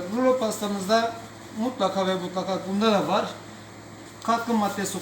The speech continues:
kullanmış vaziyetteyiz. Zaten kullanılmadan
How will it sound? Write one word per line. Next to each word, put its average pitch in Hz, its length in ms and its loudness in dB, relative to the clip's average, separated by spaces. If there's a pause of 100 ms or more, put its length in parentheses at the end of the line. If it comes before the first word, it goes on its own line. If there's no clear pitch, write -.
kullanmış 220 420 2
vaziyetteyiz. 208 760 -2 (840)
Zaten 226 300 2 (160)
kullanılmadan 226 640 4